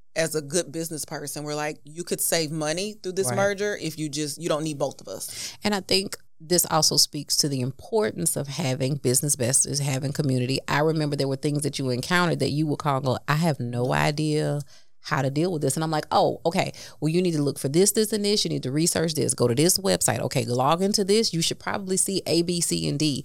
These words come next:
Speaker 1: And you were like, "Y-, if, go check the emails. There
Speaker 2: Mm-hmm.
Speaker 1: probably an, there's probably an email from
Speaker 2: Right.
Speaker 1: this entity or this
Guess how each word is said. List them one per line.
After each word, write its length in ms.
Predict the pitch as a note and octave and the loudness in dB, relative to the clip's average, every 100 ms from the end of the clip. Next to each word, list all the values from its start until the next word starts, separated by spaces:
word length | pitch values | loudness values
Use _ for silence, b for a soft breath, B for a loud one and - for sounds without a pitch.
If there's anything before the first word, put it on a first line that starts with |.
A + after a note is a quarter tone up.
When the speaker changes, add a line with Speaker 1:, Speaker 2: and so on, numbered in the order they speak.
| - | -4
Speaker 1:
And 100 | F#3+ | 0
you 60 | F#3 | 4
were 80 | |
like, 200 | F#3 F3 | 6 4
"Y-, 180 | D#3+ E3 | 2 -6
if, 260 | F#3 E3+ - | -4 -6 -6
go 220 | D#3+ E3 | -2 -2
check 340 | G3 - A#3 - | 0 0 0 -2
the 60 | |
emails. 600 | E3+ G#3 G3+ E3 A#2+ B2 | -4 -2 -2 -4 -4 -8
There 220 | C3+ D#3 D3+ | 0 4 6
Speaker 2:
Mm-hmm. 120 | D#3 | 6
Speaker 1:
probably 420 | F#3+ A#3 A#3+ A3+ | 6 4 2 0
an, 120 | F#3+ - | 0 -4
there's 320 | D#3+ E3 E3+ | -2 0 0
probably 300 | - G3+ A3+ | 0 0 0
an 100 | F#3+ | -2
email 320 | E3+ G#3 E3 | 0 2 0
from 160 | D#3 D3 | 2 2
Speaker 2:
Right. 180 | C#3 C3+ | 2 2
Speaker 1:
this 220 | F3+ F#3 | 2 0
entity 480 | F3 E3+ D#3 F3+ D#3+ | -4 -8 -6 -6 -4
or 120 | D3 | -4
this 380 | C#3+ E3+ F3 | -4 -4 -4